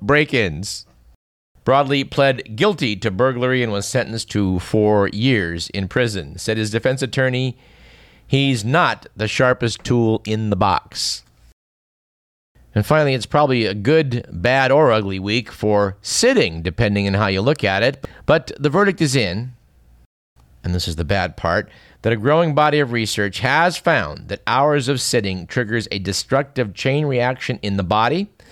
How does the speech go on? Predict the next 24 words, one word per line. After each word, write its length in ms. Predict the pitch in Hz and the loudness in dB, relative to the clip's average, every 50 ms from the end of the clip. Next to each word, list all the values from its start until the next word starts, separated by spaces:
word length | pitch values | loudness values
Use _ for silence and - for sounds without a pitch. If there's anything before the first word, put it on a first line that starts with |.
| - - - - | -20 -20 -16 -12
slowing 400 | - - - 120 120 127 123 117 | -8 -4 0 2 2 2 2 0
metabolism, 800 | 113 107 - 139 131 135 139 143 147 156 160 151 180 175 170 - | -2 -2 0 0 2 2 2 2 2 0 0 0 -2 -4 -4 -2
altering 380 | - 110 113 110 - 113 110 104 | -2 -2 -2 -2 -2 -2 -2 0
hormones, 600 | 104 135 156 156 156 151 151 151 151 147 143 - - | 0 2 2 2 2 2 2 2 0 0 -4 -6 -6
raising 340 | - 107 110 110 90 101 104 | -4 -4 -4 -2 -2 -2 -4
cholesterol, 720 | 95 - 113 110 123 - - - 120 120 117 117 120 117 - | -2 0 0 0 0 0 -2 -4 -2 0 2 2 2 0 0
and 160 | 104 110 101 | -4 -6 -4
weakening 420 | 98 107 110 107 - 110 107 104 | -4 -6 -4 -4 -2 -2 0 0
muscles. 680 | 104 101 101 104 - - 71 53 - - - - - - - _ _ - - - - - - _ _ _ _ _ _ _ _ | 0 0 -2 -2 -4 -6 -10 -12 -10 -10 -10 -10 -12 -14 -18 _ _ -20 -20 -20 -20 -20 -20 _ _ _ _ _ _ _ _
Over 260 | - 101 95 87 95 | -2 -2 0 0 -2
time, 400 | 85 - 120 117 117 123 151 180 | -2 0 0 2 2 2 2 0
the 120 | 165 139 117 | 0 -2 -2
result 460 | 110 110 104 95 113 117 117 113 - | -2 -2 -2 0 0 0 0 0 -4
is 160 | - 98 92 | -6 -6 -4
a 100 | 107 98 | -4 -4
heightened 380 | 85 82 127 151 151 123 120 120 | -2 -2 -2 -2 -2 -2 -4 -4
risk 220 | 123 123 - - | -4 -4 -4 -4
of 100 | 107 95 | -6 -2
diabetes, 600 | 87 127 131 143 143 131 135 131 123 123 123 117 - | 0 2 2 2 2 2 0 0 0 0 -2 -4 -4
cardiovascular 720 | - - 120 113 110 110 101 101 101 101 104 - 101 98 | -2 -2 0 0 0 0 0 0 0 0 -2 -4 -6 -6
diseases, 500 | 95 92 87 113 139 147 139 151 143 - - | -4 -4 -2 0 0 2 2 0 -2 -2 -6
weight 400 | - 76 80 104 127 160 160 - | -8 -4 -2 0 0 0 -2 -2
gain, 300 | - 131 131 131 127 120 | -2 -2 0 0 -2 -4
cancer, 520 | - - - 127 131 147 - - 160 165 | -6 -4 -2 -2 -2 -2 -4 -4 -6 -6